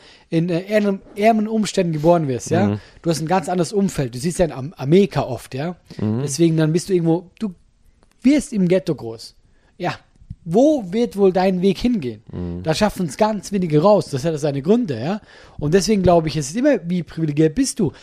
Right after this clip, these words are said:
Speaker 1: Ist ja klar, äh, ich, ich komme aus einer wohlhabenden Familie. Uns ging's gut, ja. Dann wird erstmal geguckt, dass du eine gute Schulausbildung machst, ja.
Speaker 2: Mhm.
Speaker 1: Wenn du nicht gut in der Schule bist, kriegst du Nachhilfe. Weißt du, also du,
Speaker 2: Mhm.
Speaker 1: du kriegst
Speaker 2: Genau.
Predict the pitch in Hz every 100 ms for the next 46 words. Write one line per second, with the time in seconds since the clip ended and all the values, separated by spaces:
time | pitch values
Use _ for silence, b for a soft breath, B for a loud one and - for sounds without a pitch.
0 | B 240 247 208 233 277 175 160 165 175
1 | - 220 - 226 202 175 170 156 - 151
2 | 170 147 131 127 110 127 123 117 190 165
3 | 190 147 156 110 151 202 - B B B
4 | - 151 170 185 175 180 147 175 160 147
5 | 139 131 131 143 185 135 - 120 104 95
6 | - 170 196 B 90 90 85 151 156 151
7 | 214 220 170 - 160 139 185 - 160 -
8 | 131 143 180 143 131 - 113 165 185 208
9 | 165 175 170 160 220 202 180 175